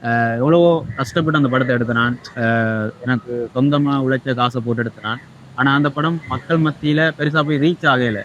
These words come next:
அதாவது போய் சேரல. அது, அதுக்கான வழிகள் நாங்க எவ்வளவோ முயற்சி செஞ்சு அது மக்களை போய் சேரலைன்ற ஒரு வழி இருக்கு. அதுதான் பெரிய சவால் வாழ்க்கையில. இது வரைக்கும் நான் சினிமாவில் பார்த்ததுல அதான் எனக்கு இன்றைக்கு வரைக்கும் நான்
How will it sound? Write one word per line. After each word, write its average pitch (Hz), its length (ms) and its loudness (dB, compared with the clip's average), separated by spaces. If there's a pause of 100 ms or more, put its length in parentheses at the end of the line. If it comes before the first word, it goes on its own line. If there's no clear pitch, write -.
அதாவது 127 400 0 (100)
போய் 180 160 2 (100)
சேரல. 165 360 2 (340)
அது, 117 220 -4
அதுக்கான 143 380 2 (500)
வழிகள் 147 300 0
நாங்க 135 200 2
எவ்வளவோ 160 400 2
முயற்சி 147 300 -2
செஞ்சு 135 260 2 (420)
அது 131 120 0
மக்களை 135 300 2
போய் 143 200 -2
சேரலைன்ற 147 420 2
ஒரு 117 140 0
வழி 120 200 2
இருக்கு. 107 260 -2 (120)
அதுதான் 120 400 0
பெரிய 113 280 0
சவால் 95 280 -4 (160)
வாழ்க்கையில. 101 460 -4
இது - 160 -14
வரைக்கும் 139 260 0
நான் 131 80 0
சினிமாவில் 131 340 -2
பார்த்ததுல 127 400 -2 (320)
அதான் 151 200 4
எனக்கு 135 320 2 (100)
இன்றைக்கு 165 260 2
வரைக்கும் 160 520 -2
நான் 120 220 -6